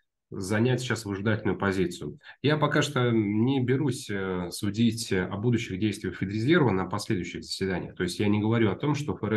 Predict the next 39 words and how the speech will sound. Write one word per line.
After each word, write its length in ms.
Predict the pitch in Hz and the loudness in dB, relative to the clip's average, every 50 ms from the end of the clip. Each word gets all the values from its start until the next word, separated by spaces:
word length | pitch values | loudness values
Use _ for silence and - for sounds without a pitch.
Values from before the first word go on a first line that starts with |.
| 98 | 0
С, 100 | - - - - - - - _ - | -2 -4 -10 -18 -20 -20 -16 _ 2
если 240 | 117 120 117 110 95 | 2 2 2 0 -2
сегодня 360 | - - 120 120 117 104 98 95 | 0 2 4 4 4 4 4 4
возьмет 360 | 98 95 101 107 101 - - | 2 2 2 2 0 0 -2
паузу, 540 | 143 156 165 156 131 107 98 87 - - - _ _ _ _ _ _ | 0 0 2 2 2 2 0 -2 -4 -6 -12 _ _ _ _ _ _
это 200 | 127 127 127 131 | 0 2 4 4
будет, 360 | 113 110 123 123 117 113 117 - | 6 6 6 6 6 4 2 0
э, 420 | 110 101 98 95 92 90 87 85 82 82 80 | -2 0 0 0 0 -2 -2 -4 -4 -4 -4
по 80 | 95 90 | -4 -2
сути, 240 | - 120 107 98 92 | 0 0 0 0 2
завершение 560 | 87 110 117 113 113 - 113 95 85 78 76 | 2 4 4 4 2 2 2 2 2 0 -2
цикла 280 | - 98 - - 87 87 | -4 -6 -6 -4 -8 -8
повышения 460 | - 87 87 87 - 95 87 85 82 | -6 -8 -8 -6 -4 -2 -2 -2 -2
процентных 460 | 85 85 85 - 95 90 87 87 87 | -4 -6 -6 -6 -6 -6 -6 -8 -10
ставок, 500 | - - 151 156 151 127 104 - - - - _ - - _ _ _ _ - | -6 -4 -2 0 0 0 -2 -2 -6 -12 -18 _ -20 -20 _ _ _ _ -2
потому 160 | 104 107 104 - | 0 0 0 0
что 100 | - - | -2 -2
впоследствии 480 | - 101 - - 139 143 131 - - | -4 -2 0 0 0 0 0 -2 -6
ставку 560 | - - 107 110 107 - - - 90 87 87 | -4 -2 0 -2 -2 -2 -4 -4 -2 -2 0
начнут 360 | 85 87 87 - - 98 85 - | 0 -2 -2 -2 -2 -2 -2 0
снижать. 460 | - 98 101 98 98 - - - - - - - - - - - - - | 0 2 2 2 2 0 -2 -4 -10 -18 -20 -18 -18 -18 -18 -6 2 6
Может 380 | 117 160 175 151 139 120 107 | 8 8 8 8 8 6 6
быть, 340 | 110 131 147 139 147 - - | 6 6 4 4 4 2 4
э, 580 | 113 107 104 101 98 92 92 90 87 87 87 - | 4 4 4 4 2 0 -2 -2 -4 -4 -6 -4
Ф 80 | - 104 | -2 0
Р 100 | 101 120 131 131 | 2 2 2 2
С 60 | 131 - | 0 0
поступит 480 | - 101 - - 131 123 120 107 - | 0 -2 0 2 2 2 2 2 2
так 180 | 117 107 98 92 | 2 0 0 0
же, 80 | 92 | -2
как 180 | 92 101 92 - | -2 -4 -2 0
Резервный 400 | 98 98 92 110 107 98 95 92 | 0 2 2 2 2 4 2 2
банк 260 | 90 95 92 90 - | 0 0 -2 -2 -4
Австралии, 440 | 90 - - - 127 123 110 98 90 | -6 -8 -4 -2 2 2 2 2 2
Банк 300 | 87 95 95 92 90 - | 0 0 -2 -2 -2 -2
Канады. 420 | - 95 95 95 85 78 76 80 | -2 -2 0 0 -2 -2 -4 -6
Возьмет 440 | 82 95 104 104 117 113 101 - - | -2 -2 2 4 4 4 2 2 0
паузу 360 | 117 110 101 92 87 85 85 | -2 0 0 0 -2 -4 -4
на 340 | 87 92 92 92 90 85 - | -2 -2 -2 -2 -2 -4 -8